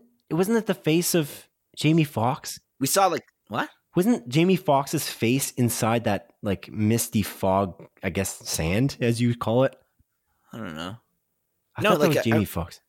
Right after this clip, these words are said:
Speaker 2: No, man. Like, you see, well, you see Jamie Foxx as Electro with, like, the, but not blue, um,
Speaker 1: But
Speaker 2: from
Speaker 1: what's the
Speaker 2: Amazing
Speaker 1: giant
Speaker 2: Spider-Man two.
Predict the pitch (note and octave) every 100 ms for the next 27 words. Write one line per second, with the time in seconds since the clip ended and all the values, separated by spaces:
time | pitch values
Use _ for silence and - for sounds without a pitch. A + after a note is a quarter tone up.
0 | _ _ _ _ G3+ A#3+ G#2 B2+ - -
1 | C3 D3+ D3+ A3 - C#3 E3 F3 - G#3+
2 | A3 C3 A2+ _ - C3+ B2 - A#2 A2
3 | - F#2+ F2 F#2+ G2 - D#2+ E2+ A2 -
4 | - - F#2 F2 E2+ - F2 G2 G#2+ F2+
5 | D2+ F2+ D#2 G#2 - _ _ _ _ _
6 | - E3+ F3+ B3 C#4+ A#3 G3+ G#3 G3 E3+